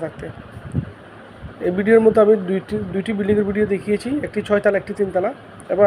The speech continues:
একটি বিল্ডিংয়ের সন্ধান দিয়েছি দুই কাঠার উপর, দুই কাঠার উপর পাঁচতলা, হামজারহাবাগ, বিবিরহাট, আতরা ডিপু, রঘুবাদ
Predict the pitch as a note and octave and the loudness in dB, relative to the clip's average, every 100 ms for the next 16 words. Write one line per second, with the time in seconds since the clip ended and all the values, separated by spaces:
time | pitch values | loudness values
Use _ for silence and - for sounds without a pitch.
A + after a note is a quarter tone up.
0 | F#3 F#3 F#3+ F#3 G3+ G3+ G3+ F#3+ F#3+ G3+ | 4 2 -4 0 0 2 0 0 0 -2
1 | A#3 - - - - - - - D3 E3+ | -4 -10 -14 -20 -20 -20 -18 -10 -6 0
2 | F#3 F#3+ F#3+ G3 - E3+ F3+ F#3+ G3+ G3 | 4 4 2 -2 -8 -6 -2 0 0 -2
3 | G3+ F#3+ - F3+ C#4 - - - - - | 0 -2 0 -2 -2 -6 -10 -14 -14 -16
4 | - - G#3 G3+ F#3+ F3+ F#3 G3+ F#3+ F3 | -16 -2 2 6 8 6 4 4 4 -2
5 | F3 E3 G3 G3 F#3+ F3+ E3+ F3 G#3+ A#3+ | -2 0 0 0 -2 -2 -2 -2 -2 -2
6 | - - - - - - - - - F3+ | -4 -16 -14 -14 -16 -16 -18 -10 2 2
7 | F3+ G3 G3+ | 4 4 4